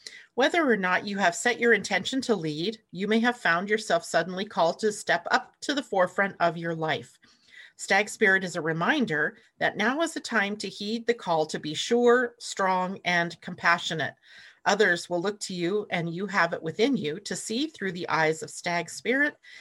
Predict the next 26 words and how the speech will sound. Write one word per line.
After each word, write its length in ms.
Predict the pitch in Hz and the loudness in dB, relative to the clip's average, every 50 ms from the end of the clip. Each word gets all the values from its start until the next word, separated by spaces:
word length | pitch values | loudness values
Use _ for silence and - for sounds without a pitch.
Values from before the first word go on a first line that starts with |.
| - - - _ | -20 -20 -20 _
and 220 | - 196 220 226 196 | 0 2 2 2 2
walk 320 | 180 202 220 254 - - | 2 2 2 2 2 0
with 160 | 262 247 247 | -2 -2 -2
confidence 680 | - - - 262 277 311 - - 175 160 156 143 151 - | -4 -4 0 0 0 2 2 0 0 0 0 -4 -4 -6
as 160 | 170 151 - | -6 -6 -4
you 80 | - 170 | -6 -10
take 280 | 170 - 196 180 - | -6 -6 -6 -2 2
on 180 | 180 170 170 185 | 2 2 2 2
the 100 | 175 160 | 0 -4
responsibilities 960 | 147 160 160 - - 170 170 208 - 233 - - 165 156 151 156 156 151 156 - | -4 -6 -10 -4 0 0 0 2 0 -6 -4 -2 -2 -2 -2 -2 -4 -4 -4 -2
that 200 | 160 156 156 - | -2 -2 0 -2
are 100 | 156 160 | -4 -4
yours 480 | 160 156 170 170 170 170 185 185 - | -4 -4 -4 -2 0 0 -2 -4 -6
now 420 | 165 156 151 147 143 147 151 160 - - - - - - _ | -6 -6 -4 -4 -4 -4 -6 -8 -10 -16 -20 -20 -20 -20 _
and 180 | - 175 180 185 | -2 -2 0 0
model 300 | 175 165 165 175 208 214 | 2 2 2 2 2 0
integrity 720 | - 220 240 233 - 208 180 156 156 147 151 151 151 156 - | 2 0 -2 0 0 -2 -2 -2 -2 -4 -4 -4 -6 -10 -10
in 160 | - 175 170 165 - - | -8 -8 -8 -8 -8 -6
all 180 | 151 151 147 | -6 -6 -6
that 220 | 151 180 196 - - | -4 -4 -4 -4 -2
you 140 | 208 226 214 | -2 -4 -2
do 380 | 185 180 165 151 156 160 165 - | -2 -2 -2 0 0 -2 -4 -6
in 220 | - 170 160 160 165 - | -6 -4 -4 -4 -6 -4
all 280 | - 156 151 151 151 175 | -4 -4 -4 -4 -6 -6
your 220 | 175 165 160 156 | -4 -4 -2 -2
relationships. 960 | 151 156 180 220 269 302 277 - - 165 143 147 - - - - - - - | -2 -2 0 0 0 0 0 -2 -4 -6 -6 -8 -6 -8 -8 -8 -10 -14 -18